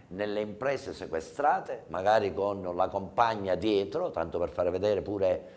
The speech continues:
quanto sono bravi e quanto sono belli, a rovinare così le persone,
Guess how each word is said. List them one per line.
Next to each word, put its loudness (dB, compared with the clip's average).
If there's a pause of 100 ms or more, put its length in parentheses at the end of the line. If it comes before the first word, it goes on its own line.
(260)
quanto -2
sono 0
bravi 6
e 0
quanto -6
sono -4
belli, 2 (420)
a -8
rovinare 0
così -6
le -2
persone, -6